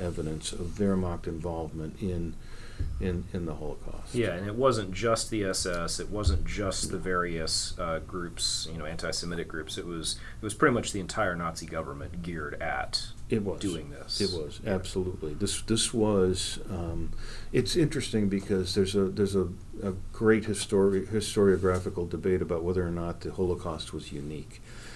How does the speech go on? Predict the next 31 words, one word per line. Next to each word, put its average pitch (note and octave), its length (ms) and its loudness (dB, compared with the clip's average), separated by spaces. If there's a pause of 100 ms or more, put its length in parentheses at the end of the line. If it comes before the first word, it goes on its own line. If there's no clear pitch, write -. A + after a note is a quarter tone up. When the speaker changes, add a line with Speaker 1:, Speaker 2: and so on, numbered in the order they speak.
(300)
Speaker 1:
Um, D#2+ 440 -4 (100)
and, F2 340 -2
and E2+ 360 -4 (140)
that, G2 280 -4
that, G2+ 200 2 (260)
that G2+ 180 2
can F#2 140 0
go F2+ 160 2
on F2 120 0
for F2 140 -2
days. E2 460 0
I'll, F2+ 180 -2 (100)
I'll F2 100 -2
just E2+ 200 -6
leave E2 220 -2
it D#2 100 -8
there. E2+ 220 0
But F2+ 260 -2 (460)
the G#2 100 2
one A#2 280 6
thing A2+ 260 4
that F2 160 0
was F#2 160 -2
truly A#2 480 4
unique G2 500 4
about F#2 460 0
it D#2+ 240 -2
and, F2 240 -6
and, E2+ 340 -4
uh, F2+ 640 -6
is F2+ 180 -4